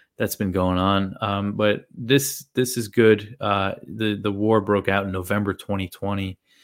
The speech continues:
and there's been, it's been pretty brutal, it seems like. So hopefully this sticks. Um, but that's it for the news for today. We have a lot of good viewpoints, as always. We have a good original from Eric Sammons,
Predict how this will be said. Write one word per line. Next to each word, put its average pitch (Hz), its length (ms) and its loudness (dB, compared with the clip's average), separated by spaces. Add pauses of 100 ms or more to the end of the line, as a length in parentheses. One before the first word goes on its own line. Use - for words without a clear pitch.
(320)
and 101 180 -2
there's 95 180 -4
been, 98 380 -2
it's - 160 -10
been 98 240 -4
pretty 95 240 -4
brutal, 95 400 0
it - 100 -8
seems 95 320 -4
like. 92 160 -4
So - 140 -6
hopefully 101 400 0
this 95 240 -2
sticks. - 580 -4 (1080)
Um, 98 480 4 (100)
but 117 120 4
that's 143 280 8
it 143 80 6
for 131 160 0
the 120 80 6
news 131 400 8
for 120 240 4
today. 113 400 4
We 113 120 0
have 113 120 2
a 113 40 2
lot 110 200 4
of 101 80 -2
good 98 140 -2
viewpoints, 104 500 -2
as 104 260 -4
always. 120 600 4
We 107 120 -6
have 104 140 -2
a - 20 -4
good 101 200 2
original 101 440 -2
from 98 220 -8
Eric 107 340 0
Sammons, 101 880 -4